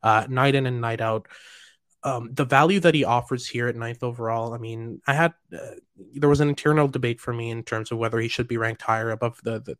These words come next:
two or three names ahead of him. But for me, um, those forwards just outshine him by a bit. Um, so for me, he stays at ninth overall. I think he's comfortable in that range, but definitely the best defenseman for me of this class, uh, in twenty fifteen.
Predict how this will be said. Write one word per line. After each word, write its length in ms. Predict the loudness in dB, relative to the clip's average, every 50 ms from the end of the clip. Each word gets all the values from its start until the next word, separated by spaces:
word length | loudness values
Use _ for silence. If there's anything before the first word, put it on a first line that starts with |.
| _ -6
two 180 | -2 0 0
or 60 | 0
three 240 | 0 -2 -8 -6 -6
names 280 | -4 -4 -6 -6 -6 -6
ahead 220 | -2 -2 0 0
of 100 | 0 0
him. 200 | -2 -2 0 -2
But 160 | -2 -4 _
for 120 | -6 -8 -6
me, 460 | -6 -4 -6 -6 -6 -8 -8 -10 -12
um, 600 | _ -6 -6 -6 -6 -8 -10 -12 -16 -18 -20 -20 _ _ _ -2
those 180 | 0 0 0
forwards 580 | -2 2 4 8 10 10 10 10 8 4 -2 -4
just 240 | -2 -2 0 2 0
outshine 380 | 0 0 -2 -2 -2 -2 -2
him 100 | -2 -2
by 160 | 0 0 0
a 80 | 0 0
bit. 300 | 2 2 2 2 0 _ _ -20 -20 -20 -20 -20 -20 _ _ _ _ _ _
Um, 420 | 0 2 2 2 2 0 -2 -6
so 160 | -4 -2 -2
for 140 | 0 2 2
me, 100 | 4 4
he 60 | 4
stays 280 | 4 4 4 4 4 4
at 80 | 4 4
ninth 240 | 4 2 4 4
overall. 600 | 4 4 4 4 4 4 6 6 6 6 6 4 4
I 80 | 2
think 220 | 0 -4 -8 -10 _ -12
he's 200 | -10 -10 -10 -8
comfortable 460 | -6 -6 -4 -4 -4 -4 -2 -2 -2
in 120 | -2 -2
that 200 | 0 -2 -2 -2
range, 340 | -4 -6 -6 -6 -6 -6 -4
but 160 | -6 -6 -6 _ _ _ -20 -6
definitely 320 | -4 -4 -2 0 0 0 2
the 80 | 0
best 300 | 0 0 -2 -2 -2 -4
defenseman 460 | -10 -8 -6 -8 -8 -6 -8 -10 -10 -8
for 120 | -8 -6
me 240 | -6 -6 -6 -8 -8 -4
of 320 | -2 -2 -2 -2 -4 -10 -8
this 200 | -8 -8 -8 -8
class, 580 | -6 -4 -2 0 0 -2 -4 -6 -8 -16 -16 -10 _
uh, 160 | -8 -8 -8 -10 -12
in 80 | -14
twenty 260 | -10 -10 -8 -8 -10 -10
fifteen. 560 | -10 -12 -14 _ _ -2 0 0 0 -2